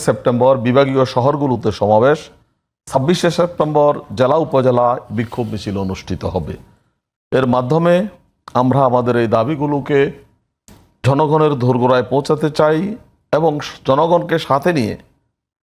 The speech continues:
নির্বাচনের পূর্বেই এই দাবিগুলো আমরা সরকারের কাছ থেকে আদায় করতে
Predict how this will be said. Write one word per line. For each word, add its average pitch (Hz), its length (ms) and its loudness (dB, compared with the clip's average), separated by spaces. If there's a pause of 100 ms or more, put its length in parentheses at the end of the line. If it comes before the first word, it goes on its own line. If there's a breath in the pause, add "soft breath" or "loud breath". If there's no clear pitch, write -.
(360)
নির্বাচনের 151 680 2 (100)
পূর্বেই 143 480 2
এই 139 140 0
দাবিগুলো 127 400 2 (140)
আমরা 117 200 2 (640)
সরকারের 127 680 0
কাছ 113 100 0 (120)
থেকে 165 160 -8 (120)
আদায় 98 240 -8
করতে 92 220 -12